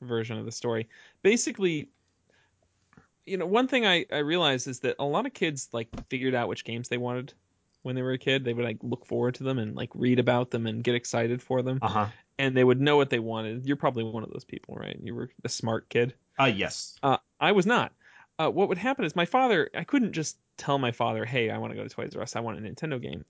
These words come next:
Speaker 1: That didn't work. What you did is that sometimes he'd be driving around the mall and he'd be like, "Oh, Toys R Us, okay." <laughs> And so we'd stop there, and I would read,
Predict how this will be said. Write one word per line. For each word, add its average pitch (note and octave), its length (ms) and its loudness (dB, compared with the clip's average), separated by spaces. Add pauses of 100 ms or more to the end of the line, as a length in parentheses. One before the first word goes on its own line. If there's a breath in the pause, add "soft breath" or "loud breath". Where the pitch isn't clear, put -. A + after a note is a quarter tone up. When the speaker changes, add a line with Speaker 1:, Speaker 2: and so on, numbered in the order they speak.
(180 soft breath)
Speaker 1:
That C3+ 140 0
didn't A#2+ 220 4
work. - 420 -4
What - 160 2
you C#3 100 2
did C3+ 480 4 (720 loud breath)
is E3+ 140 0
that A3 120 0
sometimes A#3 560 0
he'd C#3 160 0
be C#3 80 0
driving A#2+ 320 0
around A#2+ 200 -2
the A#2 40 -4
mall B2 360 0
and C3 80 -4
he'd B2 100 -4
be A#2+ 80 0
like, B2+ 160 0
"Oh, E3 140 6
Toys B2+ 280 0
R A#2 80 2
Us, A2+ 160 -2
okay." G#2+ 360 -2
<laughs> - 1040 -12
And F3+ 120 6
so G#3 80 8
we'd G3+ 160 6
stop D#4+ 300 -2
there, A#2 320 0 (500 soft breath)
and F3 320 0 (440)
I G#3+ 80 2
would A3+ 240 -2
read, C#3 360 -2